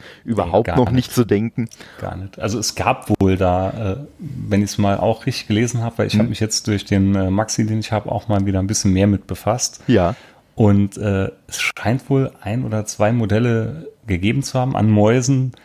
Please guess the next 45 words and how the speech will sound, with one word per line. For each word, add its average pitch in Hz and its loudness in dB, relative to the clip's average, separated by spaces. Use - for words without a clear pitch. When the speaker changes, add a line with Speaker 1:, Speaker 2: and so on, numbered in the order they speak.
Speaker 2:
aber 104 2
kaum 117 4
Programm 113 -2
hat 117 -4
die 101 -4
unterstützt. - -4
Also 92 -4
wenn 98 0
du 101 -2
jetzt 101 -6
zum 104 -2
Beispiel 101 -2
diese 92 -4
klassischen 110 -2
LucasArts-Sachen 95 0
nimmst, 123 0
wie 101 0
Maniac 95 0
Mansion 113 0
oder 92 -4
Zack - -4
McCracken, 113 0
die 101 4
waren 127 2
nicht 117 0
mit 127 2
Maus 117 0
spielbar, 107 0
auch 101 -4
wenn 113 2
du 113 0
eine 113 2
Maus 107 0
dran 107 -2
hattest. - -6
Also 95 -4
du 98 -4
konntest - 0
die 120 2
wirklich 117 -2
nur 110 2
mit 117 0
dem 104 0
Joystick 110 -2
spielen. 90 -6